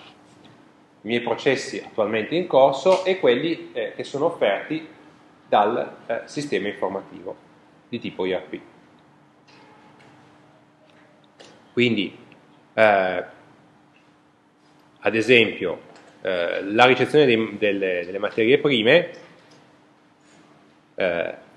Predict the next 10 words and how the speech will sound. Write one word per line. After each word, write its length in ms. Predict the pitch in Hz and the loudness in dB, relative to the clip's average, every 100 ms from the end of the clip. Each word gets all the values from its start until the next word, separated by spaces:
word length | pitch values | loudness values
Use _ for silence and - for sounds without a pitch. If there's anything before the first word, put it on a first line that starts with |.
| _ | _
attualmente 800 | - 123 165 170 131 151 156 147 | -4 6 8 10 8 6 6 6
potrei 300 | - 113 117 | 6 0 4
avere 420 | 117 120 131 117 110 | 4 6 6 6 4
soltanto 960 | - 131 135 131 110 - 98 85 - - | -4 0 4 4 4 2 2 2 -4 -6
una 180 | 107 | -4
registrazione 1120 | 98 101 107 156 175 - 135 135 151 160 160 - | -2 -4 0 0 0 4 6 6 6 6 4 0
e, 420 | 113 123 143 139 | 2 4 4 2
eh, 160 | 113 107 | 0 0
nessun 380 | 123 - 143 | -2 -4 -4
controllo 880 | 117 143 156 123 95 101 123 139 - | 0 -2 2 4 4 6 4 4 -4